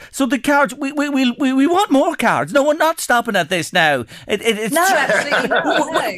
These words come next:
Speaker 1: Please, come on. We want more cards for Bessie, and they can be dropped in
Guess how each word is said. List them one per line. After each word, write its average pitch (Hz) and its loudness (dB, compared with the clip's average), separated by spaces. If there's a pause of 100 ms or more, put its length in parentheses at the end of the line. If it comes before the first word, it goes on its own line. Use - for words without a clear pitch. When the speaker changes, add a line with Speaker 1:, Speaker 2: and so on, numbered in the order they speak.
(120)
Speaker 1:
Please, 311 2
come 277 0
on. 269 2
We 254 0
want 311 0
more 262 0
cards 220 0
for 196 0
Bessie, 180 -2
and 175 -2
they 190 -2
can 185 -2
be 175 0
dropped 226 -2
in 160 0